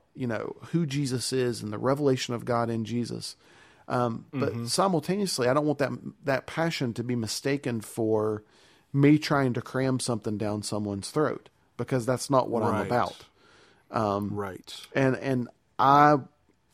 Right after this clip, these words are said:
Speaker 1: you know, I want to be, I, I want people to understand that when you walk into the living room,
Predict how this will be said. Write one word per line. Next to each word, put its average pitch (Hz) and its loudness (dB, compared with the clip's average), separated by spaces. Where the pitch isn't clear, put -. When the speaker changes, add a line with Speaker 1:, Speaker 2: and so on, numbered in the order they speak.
Speaker 1:
you 127 -6
know, 104 -2
I 127 2
want 143 2
to 127 -12
be, 127 -4
I, 131 2
I 123 0
want 143 4
people 135 -4
to 120 -6
understand 117 -2
that 104 -2
when 135 4
you 135 6
walk 139 2
into 131 0
the 113 0
living 143 0
room, 101 -2